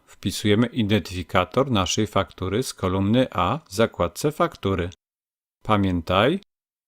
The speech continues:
aby poprzedzić liczbę apostrofem. Następnie wpisujemy w kolumnie B numery wierszy pozycji na fakturze.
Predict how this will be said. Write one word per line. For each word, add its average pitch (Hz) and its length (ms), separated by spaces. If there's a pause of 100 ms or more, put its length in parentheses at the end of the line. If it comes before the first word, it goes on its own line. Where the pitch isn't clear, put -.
aby 98 260
poprzedzić 98 680
liczbę 101 380
apostrofem. 98 840 (1800)
Następnie 117 840
wpisujemy 113 600
w - 100
kolumnie 104 440
B 101 260
numery 110 420
wierszy 101 540
pozycji 95 600
na 120 120
fakturze. 90 680